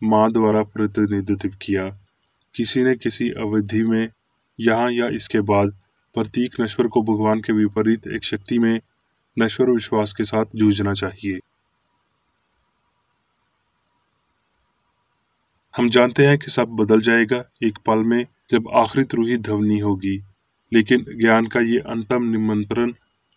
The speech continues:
तब तक नहीं आ सकता, जब तक कि मसीही चरित्र की वृद्धि में प्रतीक कम आमंत्रण के लिए नश्वर न होंगे।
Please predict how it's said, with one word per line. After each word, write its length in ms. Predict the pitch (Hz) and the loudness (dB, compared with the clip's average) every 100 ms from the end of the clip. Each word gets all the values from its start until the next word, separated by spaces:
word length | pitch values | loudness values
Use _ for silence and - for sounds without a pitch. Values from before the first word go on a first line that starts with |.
| _ | _
तब 160 | 117 - | -6 -4
तक 200 | - - | -6 -2
नहीं 220 | 113 113 | -2 0
आ 140 | 127 110 | 0 0
सकता, 500 | - 104 - 110 - _ _ _ 113 | -4 -6 -4 -4 -6 _ _ _ -2
जब 140 | 143 - | -2 2
तक 120 | 135 | 0
कि 120 | - | 2
मसीही 300 | 131 120 123 | -2 0 -4
चरित्र 480 | 127 - 117 110 117 | -2 0 -2 -2 -8
की 140 | 110 117 | -6 -6
वृद्धि 440 | 110 107 101 113 | -2 -2 -2 -2
में 240 | 113 117 120 _ _ _ _ | 0 0 -2 _ _ _ _
प्रतीक 440 | 120 117 - 135 - - | -4 -4 -4 -4 -4 -4
कम 220 | 123 117 - | -4 -2 -4
आमंत्रण 600 | 117 110 110 107 117 120 | -2 0 0 0 -2 -2
के 140 | - | -2
लिए 400 | 110 107 110 120 | -2 0 0 0
नश्वर 360 | 120 104 - 104 | -2 -8 -2 0
न 80 | 104 | 0
होंगे। 480 | 101 98 92 92 | 0 -2 -4 -6